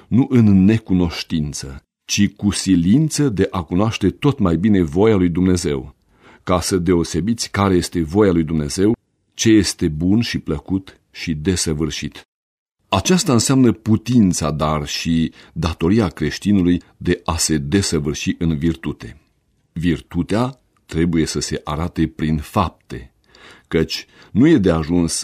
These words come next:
a cunoaște binele, ci trebuie făcut.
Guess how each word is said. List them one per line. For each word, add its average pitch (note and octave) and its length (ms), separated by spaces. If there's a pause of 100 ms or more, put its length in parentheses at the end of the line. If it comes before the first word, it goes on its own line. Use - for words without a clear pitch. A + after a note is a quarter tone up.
a F#2 140
cunoaște F2 640
binele, C#2+ 640 (240)
ci D#2+ 400 (220)
trebuie B2 400
făcut. - 640